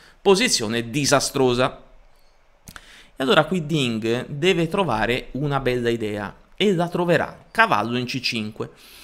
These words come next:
Mossa forte perché fondamentalmente contrattacca,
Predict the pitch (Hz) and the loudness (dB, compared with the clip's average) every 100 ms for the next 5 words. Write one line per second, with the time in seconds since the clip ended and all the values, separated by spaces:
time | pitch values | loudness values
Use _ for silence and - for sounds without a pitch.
0 | - - - 156 294 320 - 220 277 233 | -20 -20 -6 0 2 4 6 6 8 8
1 | 143 - - 165 214 277 - 214 190 - | 8 4 2 2 2 -4 2 4 4 -2
2 | - - - 339 294 247 240 240 233 220 | -18 -12 -4 2 4 4 4 6 6 4
3 | 139 120 120 156 165 - - 311 285 285 | 2 0 0 0 0 -4 0 2 2 2
4 | 302 294 - 151 110 - - 160 165 | 2 2 4 4 4 -4 -4 -2 -2